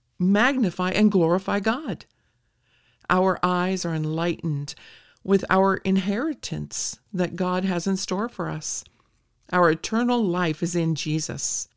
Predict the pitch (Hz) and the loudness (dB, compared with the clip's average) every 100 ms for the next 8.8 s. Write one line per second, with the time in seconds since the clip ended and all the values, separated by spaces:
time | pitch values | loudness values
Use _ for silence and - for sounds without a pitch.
0 | _ _ _ 226 220 220 214 175 202 247 | _ _ _ 0 2 2 2 2 2 2
1 | 254 202 170 170 180 202 226 254 247 254 | 2 2 4 2 4 4 4 4 0 -2
2 | - 262 262 302 302 - - _ _ _ | -4 -4 -4 -4 -4 -6 -8 _ _ _
3 | _ - 208 180 170 156 185 196 208 208 | _ 2 4 6 4 2 2 2 2 2
4 | 208 - 202 196 220 226 - - _ _ | 0 -2 -2 -2 -4 -8 -8 -16 _ _
5 | _ _ _ _ _ _ _ _ 190 220 | _ _ _ _ _ _ _ _ -2 -2
6 | 208 190 170 - _ _ 190 185 170 - | 2 2 2 -2 _ _ 4 6 4 2
7 | 151 147 - 170 175 170 170 170 - - | -4 -4 -6 -2 0 0 0 -4 -6 -4
8 | 160 - - - 160 151 - | -4 -4 -8 -2 -2 -2 -8